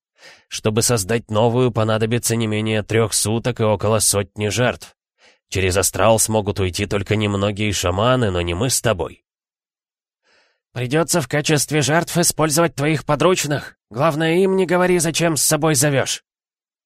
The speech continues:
«А где будем рисовать пентаграмму?» поинтересовался Тонг.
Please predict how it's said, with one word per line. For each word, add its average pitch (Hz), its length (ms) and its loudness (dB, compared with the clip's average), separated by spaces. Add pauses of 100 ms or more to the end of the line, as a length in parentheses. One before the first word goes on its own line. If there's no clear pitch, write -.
(600)
«А 107 100 -2
где 98 220 -2
будем 139 320 0
рисовать 131 480 2
пентаграмму?» 120 800 0 (720)
поинтересовался 92 880 0
Тонг. - 420 -6